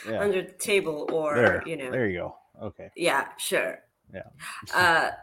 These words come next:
Speaker 2: so everyone be like Ryan and send us your super chats. Also, please like the video and share the video. Uh, in a bit, uh, about, uh,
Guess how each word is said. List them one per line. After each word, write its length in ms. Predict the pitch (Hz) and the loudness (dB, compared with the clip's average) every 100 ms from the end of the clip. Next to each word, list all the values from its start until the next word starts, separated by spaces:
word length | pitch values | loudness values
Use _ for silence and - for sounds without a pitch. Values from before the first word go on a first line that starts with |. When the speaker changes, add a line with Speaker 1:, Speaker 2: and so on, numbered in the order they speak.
| - | -8
Speaker 2:
so 560 | 170 - 240 208 196 - | -2 2 6 8 8 4
everyone 560 | 208 214 277 240 226 196 | 2 2 2 2 2 -2
be 180 | 190 196 | 4 4
like 300 | 190 175 - - | 4 0 0 -8
Ryan 500 | 160 151 139 147 190 - | -2 -2 -2 -10 -12 -10
and 140 | 180 | -10
send 360 | 175 185 165 165 | -8 -4 -4 -6
us 280 | - - - | -12 -16 -16
your 200 | 156 143 | -16 -14
super 400 | 139 - 139 - | -10 -10 -12 -16
chats. 480 | - 139 - - - | -10 -10 -10 -12 -10
Also, 340 | 147 156 - 160 | -8 -8 -4 -6
please 340 | 160 160 156 | -6 -8 -8
like 240 | 147 135 131 | -4 -6 -6
the 80 | 147 | -12
video 300 | 139 165 185 | -6 -2 -2
and 100 | 180 | -4
share 260 | - 160 | -4 -4
the 120 | 147 | -4
video. 400 | 135 131 131 - - _ - - - - _ _ - | -8 -10 -10 -12 -16 _ -20 -18 -16 -16 _ _ 6
Uh, 560 | 190 175 170 156 160 - - _ _ - | 8 10 10 8 6 0 -12 _ _ -4
in 480 | 190 175 165 160 - | -2 0 0 -2 -6
a 60 | 175 | -4
bit, 460 | 170 160 147 - - | 0 2 0 -2 -8
uh, 80 | - - - - | -6 -6 -8 -8
about, 540 | 185 175 170 160 - - | -2 4 6 4 0 -6
uh, 400 | 160 151 143 | -6 -4 -4